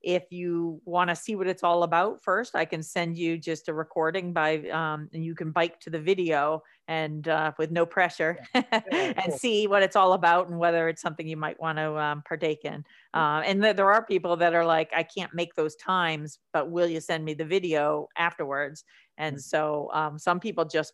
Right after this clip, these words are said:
Speaker 1: bike along to the videos. And I have to say, it's, it's kind of a riot because you, it's kind of a history of <laughs> the, the pandemic, because you get to hear us talking in real time about,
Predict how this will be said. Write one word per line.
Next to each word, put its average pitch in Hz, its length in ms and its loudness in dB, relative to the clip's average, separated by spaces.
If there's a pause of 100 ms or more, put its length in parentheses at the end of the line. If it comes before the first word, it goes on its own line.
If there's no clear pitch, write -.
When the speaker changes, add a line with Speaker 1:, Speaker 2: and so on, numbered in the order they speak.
(160)
Speaker 1:
bike 165 220 2
along 160 240 0
to 147 60 -16
the 151 80 -6
videos. 156 520 0
And 147 220 -6 (100)
I 170 80 0
have 190 160 0
to 180 60 -4
say, 175 200 2
it's, 160 240 0 (240)
it's 170 160 -2
kind 196 220 0
of 170 80 0
a 160 80 4
riot 160 420 4
because 156 520 0 (440)
you, 175 580 -8
it's 156 380 -14
kind 196 180 0
of 170 60 -2
a 160 80 4
history 170 640 -2
of 160 260 0
<laughs> - 40 -20
the, 240 260 6 (120)
the 208 80 4
pandemic, 185 640 4
because 175 280 -4
you 180 60 -6
get 202 160 2
to 196 60 -6
hear 208 280 2
us 165 220 4
talking 170 640 0 (400)
in 170 240 -4
real 185 260 4
time 175 540 2
about, 165 500 4